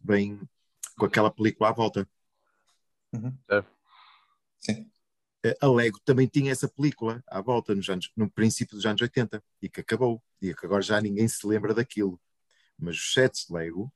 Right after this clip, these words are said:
Speaker 1: tinham uma película à volta.
Speaker 3: Sim,
Speaker 1: Era
Speaker 3: acho que
Speaker 1: fechado,
Speaker 3: ainda
Speaker 1: era
Speaker 3: lembro de ver
Speaker 1: lacrado.
Speaker 3: alguma coisinha, sim, sim,
Speaker 1: Era
Speaker 3: sim.
Speaker 1: lacrado. Que agora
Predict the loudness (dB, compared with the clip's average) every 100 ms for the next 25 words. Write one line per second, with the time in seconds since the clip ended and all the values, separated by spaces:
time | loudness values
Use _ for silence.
0 | _ _ _ _ _ -2 2 2 0 0
1 | -2 0 -2 -2 _ -4 -2 -2 -2 -6
2 | -10 -10 -6 0 4 4 6 4 6 6
3 | 6 4 4 4 2 0 -2 -2 -2 -4
4 | -6 -6 -6 -2 0 2 2 2 2 -2
5 | -8 _ _ -6 -2 0